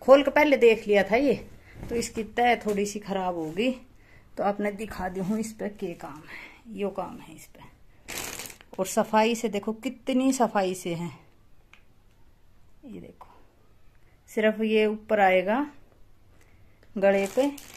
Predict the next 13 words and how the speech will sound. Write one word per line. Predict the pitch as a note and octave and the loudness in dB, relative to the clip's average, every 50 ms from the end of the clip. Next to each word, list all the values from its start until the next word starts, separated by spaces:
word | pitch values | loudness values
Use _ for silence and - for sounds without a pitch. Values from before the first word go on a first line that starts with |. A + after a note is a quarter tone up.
| - - - | -18 -10 -4
और | G#3+ F#3+ G3 G3+ G3+ G3 - - - | -2 0 2 2 0 0 -4 -8 -6
पूरा | G#3+ G#3+ G#3 G3+ G3+ G3 G3 | -2 0 4 4 4 4 2
सूट | - - A3+ G#3+ G#3+ A3 G#3+ - A#3+ A3 - - - - - - - - - - - - - - - | 0 -6 -6 -6 -4 -6 -6 -6 -6 -8 -8 -10 -20 -20 -20 -20 -20 -20 -20 -20 -20 -20 -20 -16 -6
प्रिंटेड | - G#3 G#3 G3+ G3+ G3+ G#3+ G3+ G3 G3 | -2 0 0 0 0 0 2 2 2 2
है | F3+ G3+ G#3+ G#3+ A3+ A3+ | 0 0 0 2 2 2
आगे | G3+ G3 G3 F#3+ G#3 G#3 G#3 | 2 0 0 0 -2 -2 -2
पीछे | G#3 G3+ G3 - - - A#3 A3+ | -4 -6 -12 -12 -8 -6 -6 -6
पूरा। | A#3 - G3+ G3 G3 G#3 A3+ C4 C4+ - - - - - - - - - - - - - - - - - - _ - - - - - - - - - - - | -4 -4 -4 0 2 2 4 2 2 -2 -8 -20 -20 -20 -20 -20 -20 -20 -20 -20 -20 -20 -20 -20 -20 -20 -20 _ -20 -20 -20 -20 -20 -20 -20 -20 -20 -10 -6
और | G#3 G3 F#3+ F#3+ F#3+ F#3+ F#3+ - - - - A3+ | -2 0 0 2 2 0 0 -2 -6 -10 -10 -6
ये | G#3+ A#3 A3 | -2 2 2
इसकी | G#3 G3+ G3 - - - F#3+ F3+ | 2 2 2 -2 -8 -10 -10 -8
सलवार | - - F3 E3+ F3 F3 F#3 F#3+ G3+ G#3+ G#3 | -6 -6 -4 -4 -2 -2 0 2 2 2 2
है, | G3 A#3 A#3+ B3+ B3 | 2 2 2 0 0